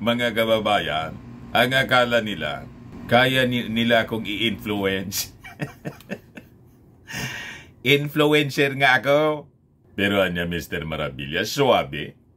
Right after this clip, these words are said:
Suwabing-suwabe anya yung mga actions ng ating, uh, Pangulong Bongbong Marcos. Hindi man talaga tinanggal si Inday. Caretaker pa rin siya. Pero may kahati na.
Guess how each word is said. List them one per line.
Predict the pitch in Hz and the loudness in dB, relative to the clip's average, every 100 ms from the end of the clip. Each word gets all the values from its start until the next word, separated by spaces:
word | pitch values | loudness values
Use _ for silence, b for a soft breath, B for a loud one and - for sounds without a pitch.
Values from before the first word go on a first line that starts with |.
| _ - | _ -4
Suwabing-suwabe | 120 120 120 113 113 98 113 104 95 101 | 4 6 4 2 -2 -2 -2 -2 -2 -2
anya | 95 95 | -2 -2
yung | 95 95 92 | -2 -4 -4
mga | 92 92 | -4 -2
actions | 90 - 98 90 85 | -2 -2 -4 -4 -4
ng | 95 | -2
ating, | 92 92 73 95 90 85 90 | 0 -2 -2 -2 -2 -2 -4
uh, | 90 | -2
Pangulong | 95 90 90 87 90 | -2 -2 -4 -4 -4
Bongbong | 82 87 87 85 | -4 -6 -6 -2
Marcos. | 78 69 71 87 101 - _ _ _ - | -2 -2 -4 -6 -8 -16 _ _ _ -2
Hindi | 107 113 127 | 0 2 2
man | 120 120 104 | 2 0 2
talaga | 110 107 104 98 | 2 2 0 0
tinanggal | 104 98 95 92 101 104 104 82 _ _ _ | 0 0 -2 4 4 4 0 -8 _ _ _
si | - 110 110 110 110 107 104 101 98 90 82 - | -2 2 4 2 2 2 0 -2 -2 -4 -8 -6
Inday. | 110 98 90 85 80 90 - _ _ _ | -4 0 2 2 0 -6 -16 _ _ _
Caretaker | 151 156 147 160 143 135 110 | 2 2 0 -2 0 -2 -2
pa | - 85 | -4 -6
rin | 69 | -8
siya. | - 80 87 95 - _ _ - | -6 -2 -2 -4 -14 _ _ -2
Pero | 135 139 123 | 2 2 2
may | 131 139 | 0 2
kahati | 147 135 131 131 117 87 | 2 4 4 0 -6 -4
na. | 107 113 113 | -2 -2 -4